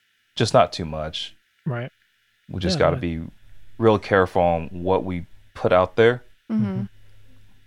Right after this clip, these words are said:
Speaker 1: Uh, I don't, the thing is, is when I opened, when we decided to do Lucky Seb's,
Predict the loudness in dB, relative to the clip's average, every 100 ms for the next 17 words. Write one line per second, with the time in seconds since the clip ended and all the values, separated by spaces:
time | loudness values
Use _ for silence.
0 | _ _ _ -6 -4 -2 -4 -8 -16 -20
1 | -20 -18 -12 -8 0 4 4 4 -4 -20
2 | _ _ _ -6 -4 4 4 6 4 2
3 | -2 2 4 4 0 -2 -6 -6 -12 -20
4 | -20 -10 -6 -2 -2 -4 -8 -6 2 4
5 | 2 -2 -6 -8 -4 -4 -4 -6 -2 -2
6 | -2 -8